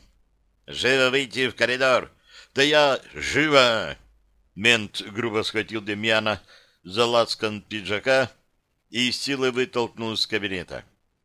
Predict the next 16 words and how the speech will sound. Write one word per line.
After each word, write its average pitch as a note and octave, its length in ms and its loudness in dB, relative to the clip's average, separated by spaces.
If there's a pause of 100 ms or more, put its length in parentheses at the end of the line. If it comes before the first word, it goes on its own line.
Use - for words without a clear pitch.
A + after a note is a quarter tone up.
(760)
Здесь E3+ 580 0
в - 80 -16
приёмной C#3+ 640 0
уже C#3 220 -4
стояло B2+ 540 2
не A#2+ 120 -6
менее B2+ 360 -4
двадцати G2 500 -6
сотрудников C3 800 -6
компании. A#2+ 760 -2 (500)
Большинство C3 560 -2
из B2 160 -2
них A2 240 -6
имели G#2+ 300 -2
весьма G#2+ 500 0
плачевный B2 880 -6